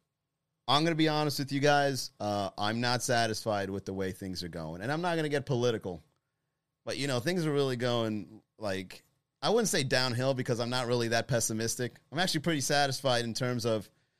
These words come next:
uh, how grateful I am, right? I'm a grateful guy. I enjoy the things that I have around me. But what happened to my future? What happened to all the things I wanted to accomplish?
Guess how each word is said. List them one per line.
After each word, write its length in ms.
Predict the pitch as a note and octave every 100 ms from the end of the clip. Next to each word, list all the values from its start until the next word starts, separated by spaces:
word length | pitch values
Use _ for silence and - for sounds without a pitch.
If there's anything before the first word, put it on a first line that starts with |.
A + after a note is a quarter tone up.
| _ _ _ _ _ _
uh, 260 | G2+ G2 D#2+
how 260 | A2 G#2+ G2 G2 _ _ _ A2
grateful 560 | G#2+ B2 C3+ - G#2+
I 160 | F#2 E2+
am, 340 | E2+ F2+ A2 _ _
right? 260 | G2+ A2+ C3
I'm 140 | A#2+ F#3+
a 80 | F3
grateful 460 | C3 B2+ - A#2+
guy. 400 | G#2 A#2 C#3+ D#3+ - _ -
I 140 | F3
enjoy 560 | G3 E3 C3+ C3+ D3 D3+
the 100 | D3
things 360 | D#3 D#3 D3
that 100 | C3
I 120 | C3 A#2+
have 420 | G#2+ C3+ C#3+ B2+
around 480 | A2 G2+ A2+ C#3 C#3
me. 220 | D#3+ D#3+ _ _ _ _
But 120 | - D#3
what 140 | A3+
happened 320 | F#3 G#3 F#3+
to 60 | E3
my 160 | D#3
future? 480 | B2+ E3 D3+ - - _ _ _ _ _ _ _ _
What 140 | F3+ G#3
happened 260 | A#3 G3+
to 60 | F#3
all 200 | F#3+ F#3+
the 80 | D#3
things 320 | F#3+ F3+ D3+
I 100 | D#3
wanted 320 | C#3 D#3+ D#3+
to 120 | D3
accomplish? 720 | C3 - C#3+ D3 G#2+ F2 -